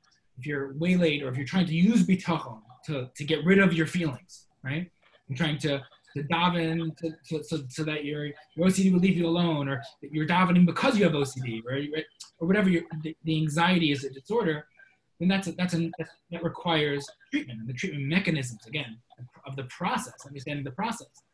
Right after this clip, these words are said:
There's a, there's a famous, um, story, I don't remember which O C D expert it was, it was, like, on some talk show, and again, I'm probably butchering the details, so I apologize. Um, and they asked him, they, there was some, someone with O C D, they were treating, like,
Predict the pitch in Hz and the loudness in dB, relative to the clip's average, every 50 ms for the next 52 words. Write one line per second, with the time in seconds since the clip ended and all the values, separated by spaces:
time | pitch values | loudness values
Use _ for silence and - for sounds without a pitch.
0 | _ _ _ _ _ _ _ _ 147 147 139 127 127 _ _ - 147 139 143 127 | _ _ _ _ _ _ _ _ -6 -6 -6 -6 -10 _ _ -10 -8 -8 -8 -10
1 | 127 - 165 165 160 147 123 - - _ _ _ - 139 127 123 120 113 113 98 | -10 -8 -6 -4 -4 -4 -6 -8 -12 _ _ _ -8 -4 -2 -2 -2 -2 -4 -10
2 | - - _ _ _ _ _ _ _ _ _ _ _ - - - 160 143 139 131 | -14 -20 _ _ _ _ _ _ _ _ _ _ _ -14 -4 -2 0 0 0 0
3 | 131 139 156 151 147 139 135 131 123 123 120 - - 156 - - - - - _ | 0 -2 -2 -4 -6 -6 -4 -4 -4 -4 -4 -4 -6 -6 -4 -6 -10 -10 -12 _
4 | _ - 143 143 127 127 143 143 131 131 131 127 - 135 123 123 117 117 113 110 | _ -8 -8 -8 -4 -4 -4 -2 -2 -2 -2 -4 -4 -6 -6 -4 -4 -4 -6 -8
5 | 117 113 120 123 127 143 135 127 - 143 127 - - 208 214 202 - - 190 175 | -8 -8 -8 -8 -8 -8 -8 -8 -8 -10 -10 -6 -4 -4 -4 -4 -6 -6 -6 -4
6 | 170 165 165 _ _ _ _ _ _ _ _ _ 135 135 139 135 135 131 127 - | -4 -6 -8 _ _ _ _ _ _ _ _ _ -8 -6 -6 -4 -4 -6 -8 -8
7 | _ _ - 151 143 135 139 143 127 - 139 127 123 123 127 123 - 127 117 117 | _ _ -6 -4 -4 -2 -4 -4 -6 -4 -4 -4 -4 -4 -6 -8 -8 -8 -8 -8
8 | - 110 104 - 156 160 156 147 143 139 135 131 - - - - _ _ _ - | -8 -12 -12 -6 -4 -4 -2 -2 -2 -2 -4 -4 -6 -14 -20 -20 _ _ _ -20
9 | - - - _ - 131 127 127 123 123 123 123 - 143 135 139 143 156 165 175 | -20 -20 -20 _ -6 -4 -2 0 0 0 -2 -4 -6 -6 -4 0 0 0 0 0
10 | 175 - _ - 156 147 135 135 143 135 135 - _ 143 135 135 131 131 123 - | -2 -6 _ -6 -6 -6 -4 -6 -8 -8 -8 -10 _ -8 -6 -6 -4 -6 -4 -2
11 | 175 170 160 156 160 151 _ _ _ _ _ _ _ _ _ 190 190 190 190 180 | -2 -2 0 -2 -4 -6 _ _ _ _ _ _ _ _ _ 0 2 4 4 4
12 | 165 151 156 170 180 180 - 170 156 156 160 151 147 143 139 139 - 160 147 147 | 4 2 2 0 0 0 0 -4 -4 -2 -2 -2 -2 -2 -4 -4 -6 -8 -8 -6
13 | 139 131 127 | -6 -8 -8